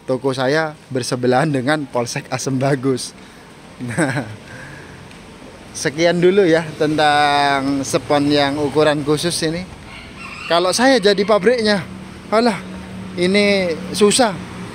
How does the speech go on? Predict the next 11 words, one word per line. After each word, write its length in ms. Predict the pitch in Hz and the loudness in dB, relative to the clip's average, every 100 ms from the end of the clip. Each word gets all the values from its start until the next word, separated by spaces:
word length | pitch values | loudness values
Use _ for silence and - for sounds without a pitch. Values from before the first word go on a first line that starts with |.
| - 170 | -6 -2
nyusah-nyusahin 800 | 180 202 185 190 208 208 214 190 | 2 2 4 2 2 2 2 4
ukuran 400 | 190 175 190 185 | 4 6 4 4
khusus. 400 | 185 180 175 - - - - | 2 4 2 0 -10 -10 -4
Kenapa? 560 | 185 214 254 220 202 151 | 0 2 2 4 4 4
Ya 80 | |
biasanya 640 | 135 143 139 165 208 220 180 | 4 4 4 2 2 2 2
ukuran 400 | 165 175 175 175 | 2 4 4 4
satu 240 | 165 170 | 0 2
enam 160 | 170 170 | 0 2
puluh 240 | 196 208 | 4 4
enak, 320 | 180 202 196 | 4 4 0